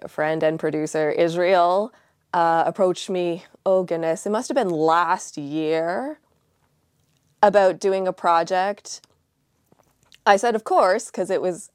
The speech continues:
Israel, and I say pretty much yes to everything that he wants to get done, but it was going to be for this year's Film Five,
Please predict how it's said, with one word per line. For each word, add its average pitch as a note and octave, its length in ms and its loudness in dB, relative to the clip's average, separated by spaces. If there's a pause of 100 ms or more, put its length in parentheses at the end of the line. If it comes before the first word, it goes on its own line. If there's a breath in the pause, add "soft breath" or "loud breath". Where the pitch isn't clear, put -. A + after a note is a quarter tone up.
Israel, F3 580 2
and E3+ 160 -4
I E3 120 0
say D#3+ 420 -2 (220 soft breath)
pretty F#3 160 -2
much F3 240 0
yes E3+ 160 -2
to F3 60 0
everything E3+ 600 -4
that D#3 320 2 (220)
he G#3 160 0
wants F3+ 300 -2
to G3+ 60 -4
get F3+ 200 -6
done, G3+ 400 -4 (480 loud breath)
but F3 340 4
it G3+ 140 0
was F3+ 120 -4
going A#3 300 0
to G#3+ 140 -12
be F3+ 260 -4
for E3 460 -2
this E3 280 -2
year's D#3+ 320 -4
Film D#3+ 320 -6
Five, - 640 -2